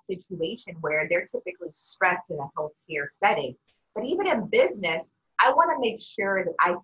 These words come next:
create a lasting memory, because anyone who does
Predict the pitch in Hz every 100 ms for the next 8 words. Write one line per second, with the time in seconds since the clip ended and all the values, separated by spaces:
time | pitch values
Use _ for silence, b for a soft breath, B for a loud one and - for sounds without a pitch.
0 | - 180 156 151 - 151 151 160 165 -
1 | 170 156 151 160 143 - _ _ _ _
2 | 202 220 180 - 262 320 269 269 269 269
3 | 190 196